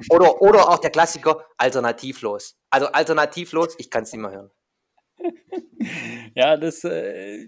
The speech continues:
Speaker 2: ich glaub, wir haben halt einen großen neuen Wortschatz dazu bekommen, ja. Also, d-, beziehungsweise es werden halt Sachen, Sachen gesagt, die halt davor nicht so oft gesagt worden sind.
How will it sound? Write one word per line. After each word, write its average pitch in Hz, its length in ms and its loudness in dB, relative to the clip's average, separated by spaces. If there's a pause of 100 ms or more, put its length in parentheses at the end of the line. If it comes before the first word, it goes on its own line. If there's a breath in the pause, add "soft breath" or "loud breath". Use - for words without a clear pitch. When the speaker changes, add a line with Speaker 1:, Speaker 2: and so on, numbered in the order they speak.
(100)
Speaker 2:
ich 196 180 -18
glaub, 175 180 -4
wir 165 100 -6
haben 170 160 -6
halt 160 200 -4
einen 147 120 -10
großen 147 500 -10
neuen 139 360 -10
Wortschatz - 680 -8
dazu 92 320 -12
bekommen, 92 460 -16
ja. 95 180 -14
Also, 104 460 -8
d-, - 180 -20 (1120)
beziehungsweise 139 520 -4
es 117 160 -12
werden 151 240 -4
halt 127 140 -8
Sachen, 127 400 -8
Sachen 135 500 -10
gesagt, 113 420 -8
die 127 120 -12
halt 120 140 -16
davor 131 260 -10
nicht 175 180 -14
so - 100 -10
oft - 200 -10
gesagt 101 340 -10
worden 104 240 -10
sind. 135 240 -12